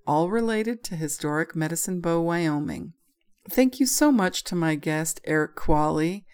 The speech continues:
for giving us insights into ancient Wyoming wildlife. You'll learn so much more about dinosaurs if you visit the Geoscience Center in Grable, as well as the Red Gulch dinosaur track site that he discovered.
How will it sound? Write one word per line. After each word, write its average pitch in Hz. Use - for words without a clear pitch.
for -
giving 180
us 170
insights 175
into 165
ancient 196
Wyoming 156
wildlife. 147
You'll 208
learn 202
so -
much 214
more 170
about 151
dinosaurs 147
if 143
you 156
visit 151
the 143
Geoscience 165
Center 147
in 143
Grable, 151
as 185
well 226
as 175
the 170
Red 175
Gulch 156
dinosaur 151
track 233
site 143
that 208
he 170
discovered. 165